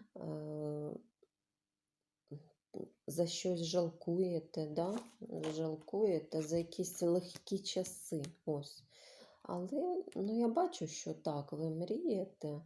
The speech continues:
І вам слід звернути увагу, що все можливо, все в ваших руках. Ось по тузу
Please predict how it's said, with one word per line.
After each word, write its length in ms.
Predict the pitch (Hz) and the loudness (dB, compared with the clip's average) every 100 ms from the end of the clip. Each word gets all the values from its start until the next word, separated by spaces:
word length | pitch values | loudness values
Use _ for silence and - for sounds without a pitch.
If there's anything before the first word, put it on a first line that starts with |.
| - _ - - - | -14 _ -20 -10 0
І 60 | |
вам 300 | 160 185 226 | 4 6 6
слід 400 | 233 - 196 190 | 2 0 2 2
звернути 600 | 175 175 175 180 180 175 | 2 2 4 4 2 2
увагу, 600 | 170 160 160 180 208 175 | 2 4 2 2 2 -2
що 260 | 160 - 160 | -4 -6 -6
все 560 | 156 - - 190 190 180 | -6 -8 4 8 8 6
можливо, 600 | 180 175 185 226 302 175 | 2 2 2 2 4 2
все 380 | 165 - 202 208 | 0 -2 0 0
в 100 | 170 | 2
ваших 480 | 170 185 - - | 2 0 -4 -6
руках. 460 | - - - 135 - | -6 -4 -2 -4 -4
Ось 160 | - - | -6 -6
по 160 | - | -8
тузу 540 | 156 - 156 156 160 | -4 -2 -2 -2 -4